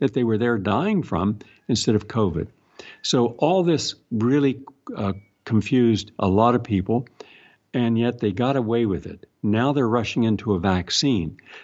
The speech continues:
Now, mind you, we have,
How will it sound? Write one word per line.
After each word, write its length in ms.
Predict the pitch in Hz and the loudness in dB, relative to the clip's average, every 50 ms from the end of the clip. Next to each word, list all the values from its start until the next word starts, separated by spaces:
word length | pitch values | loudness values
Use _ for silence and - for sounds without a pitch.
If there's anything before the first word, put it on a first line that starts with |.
| - - | -6 -2
Now, 160 | - 117 110 | 0 2 2
mind 520 | 110 113 123 156 180 170 175 202 190 156 95 | 2 2 2 2 0 -2 0 0 0 0 -2
you, 200 | 76 - - - _ _ _ _ _ _ _ _ _ _ _ _ _ _ _ _ _ _ _ | -4 -8 -10 -14 _ _ _ _ _ _ _ _ _ _ _ _ _ _ _ _ _ _ _
we 220 | - 120 135 165 147 | -4 -2 0 0 2
have, 340 | 120 139 147 117 104 - | 2 0 0 -2 -4 -10